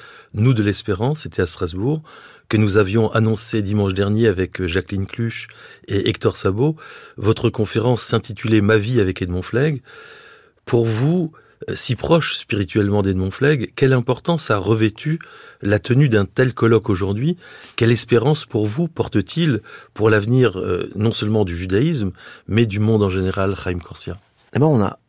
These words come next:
Speaker 2: beaucoup d'événements autour d'Edmond Flegg. C'est pour ça aussi que j'ai fait ce livre, c'est parce que Edmond Flegg a été inclus dans les commémorations nationales de deux mille vingt-quatre. Parce qu'il est né il y a exactement cent cinquante ans, le vingt-six novembre mille huit cent soixante-quatorze.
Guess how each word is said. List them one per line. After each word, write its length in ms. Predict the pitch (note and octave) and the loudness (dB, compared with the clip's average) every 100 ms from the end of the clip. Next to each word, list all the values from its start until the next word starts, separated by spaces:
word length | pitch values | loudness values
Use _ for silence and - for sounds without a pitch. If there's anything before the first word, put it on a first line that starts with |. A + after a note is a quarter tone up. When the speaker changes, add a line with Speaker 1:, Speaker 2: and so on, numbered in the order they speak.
| _ - | _ -6
Speaker 2:
beaucoup 500 | G#2 C#3+ - G3+ B2 | 0 0 0 -4 -2
d'événements 540 | G2+ G2 G#2 A2 G2+ | 2 2 2 2 0
autour 200 | F2+ F2+ | -2 -6
d'Edmond 260 | F#2 F2+ F2 | -4 -4 -6
Flegg. 440 | B2 C#3+ F3 - _ _ _ _ - | -2 0 0 -6 _ _ _ _ -18
C'est 80 | |
pour 160 | - - | -12 -8
ça 120 | - | -4
aussi 220 | E2+ - | -4 -6
que 60 | F2+ | -8
j'ai 100 | F2 | -8
fait 140 | E2+ | -8
ce 160 | - G#2+ | -8 -2
livre, 160 | D#3 - | -2 -4
c'est 80 | |
parce 180 | - F#2 | -10 -10
que 140 | - G2+ | -4 -4
Edmond 320 | - G2+ F#2+ | -2 -2 -4
Flegg 480 | - C#3 D#3+ C#3+ C3 _ - _ _ | -2 -2 0 -2 -8 _ -20 _ _
a 160 | G2 G2 | -2 -2
été 540 | G2 _ - G#2+ F#2+ - | -2 _ -4 -2 -2 -2
inclus 600 | A2 A#2 - C#3 D3 E3+ | -2 -2 -4 0 0 0
dans 240 | A#2 G#2+ A2 | 0 0 2
les 100 | F#2+ | 0
commémorations 640 | - D3+ C#3 B2 A#2 B2+ | 0 2 2 0 -2 -2
nationales 480 | G#2 - A#2 C3 G#2 | -2 -2 -2 0 0
de 420 | G2+ G2 G2 F#2+ | 0 2 0 0
deux 80 | G2+ | 0
mille 140 | A2+ G2 | 0 -2
vingt-quatre. 480 | E2+ - - - _ _ _ - | -6 -10 -16 -20 _ _ _ -12
Parce 180 | - | -12
qu'il 180 | - F#2 | -6 -2
est 60 | F#2+ | 2
né 300 | G2 F2+ - _ _ _ - | 2 0 -4 _ _ _ -8
il 80 | D2+ | -4
y 20 | |
a 40 | |
exactement 500 | F#2+ B2 B2 G#2 G2+ | -4 -4 -2 -2 -2
cent 160 | - E2+ | -4 -6
cinquante 400 | D#2 D2+ E2 F3+ | -6 -6 -6 -2
ans, 80 | F3 | -2
le 80 | |
vingt-six 340 | F#2 F#2+ - F#2+ | 0 -2 -4 -4
novembre 480 | F#2+ F2+ F2+ D#2+ - | -2 -2 -2 -4 -4
mille 200 | G#2 G2+ | -4 -4
huit 80 | G2 | -4
cent 160 | F#2 | -6
soixante-quatorze. 640 | F#2 D#2+ D2+ D2+ D3 F3+ | -8 -8 -8 -6 -6 -8